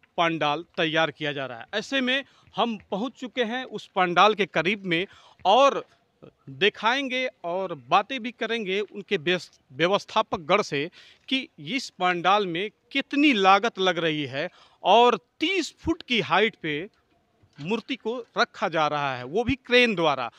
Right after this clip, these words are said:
तो ऐसे में पूरे उत्तर प्रदेश में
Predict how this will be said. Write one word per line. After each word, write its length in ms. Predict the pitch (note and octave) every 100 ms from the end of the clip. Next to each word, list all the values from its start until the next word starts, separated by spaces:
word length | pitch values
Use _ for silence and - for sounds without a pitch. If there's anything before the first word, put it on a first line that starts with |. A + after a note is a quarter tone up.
| - _
तो 100 | - -
ऐसे 260 | A3 - C4
में 240 | A#3 A#3+
पूरे 460 | - - A3+ A#3+ B3
उत्तर 360 | B3 - C#4+
प्रदेश 420 | - G3+ A3+ G#3+
में 280 | F3+ E3 F#3+